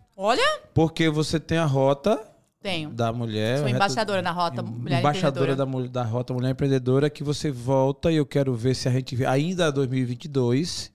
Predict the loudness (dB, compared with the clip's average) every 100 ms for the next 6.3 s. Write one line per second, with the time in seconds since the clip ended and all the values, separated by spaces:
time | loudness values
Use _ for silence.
0 | -12 -12 -4 -4 -4 -2 -2 0 0 0
1 | -2 -8 -6 -6 -6 -4 -2 0 -2 -4
2 | -10 -8 -6 -6 -8 -12 _ -8 -4 -4
3 | -4 -4 -2 -2 -4 _ _ _ _ _
4 | -4 -4 -4 -6 -2 0 0 0 0 0
5 | -2 -2 -2 -4 -6 -8 -2 0 0 -2
6 | 0 2 0